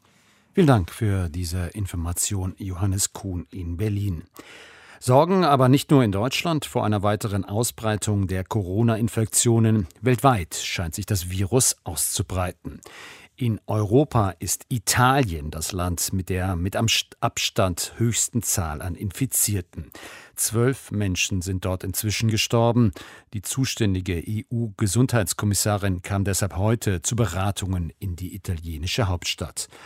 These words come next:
Eine durchwachsene Botschaft im Anschluss. Nikolaus Nützel mit den Einzelheiten.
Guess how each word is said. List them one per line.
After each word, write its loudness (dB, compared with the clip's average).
Eine -2
durchwachsene 2
Botschaft -6
im -8
Anschluss. -4
Nikolaus -2
Nützel 0
mit -14
den -4
Einzelheiten. -4